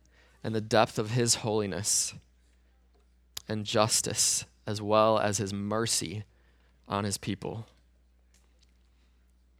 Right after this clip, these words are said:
And so when John the Baptist points out here in John one twenty-nine, he says to the people of Israel, "Behold, the Lamb of God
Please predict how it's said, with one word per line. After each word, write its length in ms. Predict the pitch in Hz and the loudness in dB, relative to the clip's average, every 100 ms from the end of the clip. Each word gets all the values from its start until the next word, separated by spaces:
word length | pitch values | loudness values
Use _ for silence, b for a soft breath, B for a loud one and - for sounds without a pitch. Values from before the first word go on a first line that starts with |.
| _ _ - - _ - | _ _ -20 -20 _ -6
And 120 | 120 | 2
so 180 | 143 135 | 4 6
when 120 | 135 | 6
John 240 | 127 131 | 6 6
the 60 | 135 | 6
Baptist 540 | 131 131 123 107 - | 6 6 4 0 -2
points 340 | - 135 131 123 | -4 -2 2 4
out 260 | 117 113 | 6 4
here 380 | - 113 110 - - | 0 0 0 -2 -6
in 200 | 117 107 | -4 -4
John 440 | 104 110 107 107 - B B | 0 2 2 -2 -8 B B
one 280 | - 113 113 | -2 0 0
twenty-nine, 720 | - 113 110 98 95 113 143 143 b b b _ _ _ _ _ _ _ _ _ _ _ _ _ _ _ _ _ _ b b b | -2 -2 -2 2 2 2 0 -6 b b b _ _ _ _ _ _ _ _ _ _ _ _ _ _ _ _ _ _ b b b
he 120 | 135 | 0
says 300 | 131 143 143 | 4 6 6
to 80 | 156 | 4
the 80 | 135 | 2
people 260 | 139 135 | 0 2
of 120 | 131 117 | 4 4
Israel, 300 | 117 113 107 | 2 0 0
"Behold, 800 | 113 113 - - 123 120 113 110 B B | -2 -6 -6 0 2 4 0 -4 B B
the 100 | - | -4
Lamb 600 | 107 107 113 127 131 127 - | -2 2 4 4 2 -2 -2
of 260 | 113 113 107 | 0 0 2
God 460 | 104 101 95 90 | 4 6 6 0